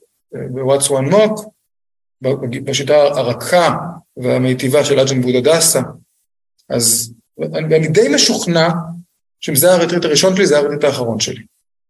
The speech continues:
זאת אומרת, יש פה אלמנטים ג-, גם של מזל.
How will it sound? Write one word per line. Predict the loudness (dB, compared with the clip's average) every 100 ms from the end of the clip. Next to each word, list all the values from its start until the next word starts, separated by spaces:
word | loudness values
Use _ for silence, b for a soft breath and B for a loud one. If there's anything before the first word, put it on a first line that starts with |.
| _ _ _ _ _ _ _ _ _ _ _ _ _ _ -10
זאת | -2
אומרת, | 4 6 4 2 -6 -8 -14 _
יש | 0 2 2
פה | 4 4 4 0 -6 -16 _ -2
אלמנטים | 2 2 2 2 2 2 4 2 0 -4 -8 -14 _ _ _ _ _ _ _ _
ג-, | -14 -14 -12 -14 -8
גם | -2
של | 0 2
מזל. | 4 4 2